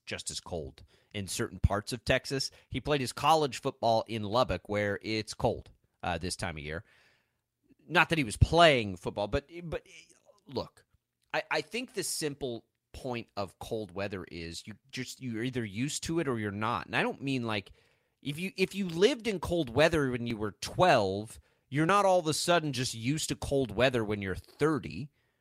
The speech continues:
right? But he lives in it right now. And I think even more than that, this entire team, they play in it. Like, if I'm Miami,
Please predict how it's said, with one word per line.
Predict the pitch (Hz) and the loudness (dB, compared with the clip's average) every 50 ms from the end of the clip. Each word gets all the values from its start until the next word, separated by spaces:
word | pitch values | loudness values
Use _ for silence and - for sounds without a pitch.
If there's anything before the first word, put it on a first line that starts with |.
| _ _ - | _ _ 0
right? | 120 139 156 - | 2 2 2 2
But | 170 160 | -2 -2
he | 165 151 | -2 -2
lives | 135 139 135 147 175 220 247 196 170 135 151 | -2 -4 0 4 4 4 4 2 -2 2 2
in | 175 170 170 | 2 2 2
it | 165 - _ _ | 0 -4 _ _
right | 113 123 127 127 123 - _ | -6 -4 -2 -2 -4 -6 _
now. | 104 107 107 107 104 101 90 87 | -14 -12 -8 -6 -4 -4 -4 -4
And | 98 110 | -4 -4
I | 127 | -4
think | 139 190 226 233 - | -4 -4 -6 -6 -6
even | 262 247 202 226 202 | -6 -6 -4 -6 -6
more | 175 156 156 151 147 | -4 -4 -2 -2 -2
than | 135 127 113 | -2 -2 0
that, | 117 113 110 - | 0 -2 -2 -2
this | 131 120 - - | -6 -8 -6 -6
entire | 131 120 - - 127 135 160 170 160 | -8 -8 -8 -6 -2 -2 -2 -2 -4
team, | 135 - - - 175 202 180 143 131 139 139 _ _ _ _ _ _ _ _ _ - | -6 -6 -8 -8 -6 -6 -6 -6 -6 -8 -10 _ _ _ _ _ _ _ _ _ -2
they | 143 156 | -2 -2
play | - - - 151 180 233 220 135 | -2 -4 -2 0 2 2 2 2
in | 92 | 0
it. | 87 - - | -2 -4 -2
Like, | 139 139 - 175 | -2 2 2 0
if | - - | 2 2
I'm | 190 233 285 311 277 | 2 2 2 4 4
Miami, | 240 208 180 156 139 131 135 151 180 220 233 247 233 | 4 4 4 4 4 4 2 2 2 0 -2 -2 -4